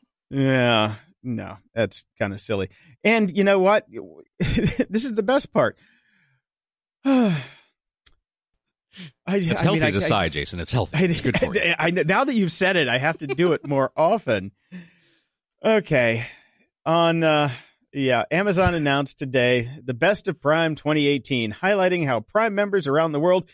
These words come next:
Speaker 1: enjoyed their benefits throughout the last year.
Speaker 2: Mm-hmm.
Speaker 1: And it is a rundown of everything that, uh, this is a press release from Amazon at about amazon dot com.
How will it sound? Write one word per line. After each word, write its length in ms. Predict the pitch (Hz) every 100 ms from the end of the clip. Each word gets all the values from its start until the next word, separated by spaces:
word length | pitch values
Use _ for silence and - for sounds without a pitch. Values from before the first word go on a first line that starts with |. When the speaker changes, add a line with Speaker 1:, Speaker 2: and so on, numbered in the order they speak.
| _ _
Speaker 1:
enjoyed 480 | 202 156 226 302 226
their 140 | 247
benefits 560 | 185 151 151 143 160 -
throughout 400 | 131 117 123 127
the 80 | 127
last 420 | 113 113 107 -
year. 360 | 117 110 92 - _ _
Speaker 2:
Mm-hmm. 320 | 92 92 104 78 -
Speaker 1:
And 320 | 143 143 139 135
it 160 | 135
is 180 | 131 123
a 120 | 123
rundown 760 | 117 113 123 123 120 113 107 110 -
of 400 | 104 101 101 101 _
everything 640 | 110 101 107 - 104 107 104
that, 280 | 110 104 -
uh, 200 | 110 110
this 160 | 151 160
is 80 |
a 60 | 156
press 280 | - 160 -
release 240 | 151 151
from 240 | - 151 185
Amazon 480 | 156 147 139 139 143
at 220 | 143 156 -
about 320 | 147 123 180 -
amazon 460 | 165 214 180 170 196
dot 220 | 143 175 -
com. 480 | 143 196 143 92